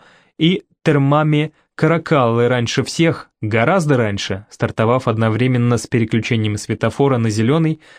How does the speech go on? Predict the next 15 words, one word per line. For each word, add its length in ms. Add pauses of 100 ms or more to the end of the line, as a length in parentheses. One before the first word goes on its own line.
(300)
потому 300
что 180
я 300
слежу 680
не 240
за 180
своим 380
светофором, 720 (260)
а 140
жду, 240
когда 300
загорится 640
красный 500
для 220
трамвая, 800